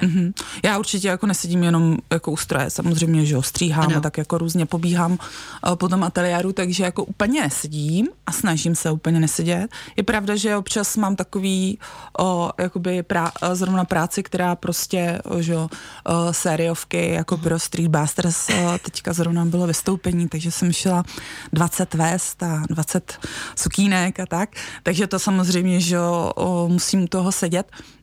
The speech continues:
Speaker 1: ale jinak ta práce je taková jako činorodá. Ale přeci jenom samozřejmě u toho necvičím a ten tanec určitě, eh, to držení těla a vůbec ten pohyb jako mi, mi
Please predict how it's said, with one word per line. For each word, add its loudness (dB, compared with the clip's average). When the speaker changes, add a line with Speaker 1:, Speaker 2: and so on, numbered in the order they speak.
Speaker 1:
ale 2
jinak 2
ta -2
práce 0
je 2
taková 0
jako -2
činorodá. 0
Ale 2
přeci -2
jenom 2
samozřejmě 2
u -4
toho 2
necvičím 2
a 2
ten 2
tanec 0
určitě, 0
eh, 2
to -2
držení 2
těla 0
a -2
vůbec 0
ten 2
pohyb 0
jako 0
mi, 4
mi 4